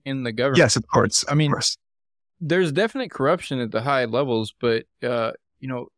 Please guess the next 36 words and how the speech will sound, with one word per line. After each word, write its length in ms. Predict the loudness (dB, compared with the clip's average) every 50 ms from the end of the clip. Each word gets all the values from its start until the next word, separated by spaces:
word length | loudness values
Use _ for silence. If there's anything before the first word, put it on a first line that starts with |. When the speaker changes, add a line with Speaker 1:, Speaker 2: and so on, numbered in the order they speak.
| _ _ _ _ _ _ _ -8
Speaker 1:
to, 160 | -6 -4 -4
to 200 | -4 -2 -2 -2
believe 460 | -2 -2 -2 0 0 2 2 2 0 0
this 160 | -2 -2 -2
stuff, 260 | -2 -4 -4 -4 -4
you 100 | -6 -6
have 240 | -4 -4 -6 -6 -6
to 200 | -6 -8 -8 -8 _ _ _ -8
really 320 | -4 -4 -2 -2 -4 -6 -8 _
think 220 | -8 -8 -8 -6 -4
that, 180 | -6 -6 -6
like, 140 | -10 -20 _ _ _ -10
every 280 | -8 -6 -2 -2 -2
single 260 | -2 -2 -4 -4 -4 -6
person 420 | -4 -4 -4 -4 -4 -8 -8 -6
working 300 | -6 -6 -6 -6 -8 -8
in 120 | -8 -6
these 120 | -8 -8 -4
government 360 | -4 -4 -4 -4 -6 -8 -6
organizations 760 | -4 -4 -2 -4 -4 -4 -4 -4 -4 -4 -6 -12 -12 -12 -12
is, 220 | -14 -14 -12 -8 -8
like, 160 | -8 -8 _ _
in 160 | -12 -8 -6 -4
on 160 | -4 -4 -6
this 160 | -8 -12 -12
conspiracy. 640 | -14 -14 -14 -8 -4 -2 0 0 -2 -2 -8 -10 -10
And 100 | -10 -14 _ _ _ _ _ _ _ _ _ _ _ _ _
you 100 | -10 -10
probably 300 | -4 0 2 2 2 2
Speaker 2:
Yeah. 20 | 0
Speaker 1:
have 100 | 0 0
a 60 | 0
neighbor 500 | 0 0 0 0 0 0 0 0 0 -2 -2
or, 440 | -2 0 0 0 0 0 -2 -2 -4
you 100 | -6 -8
know, 260 | -8 -6 -6 -6 -6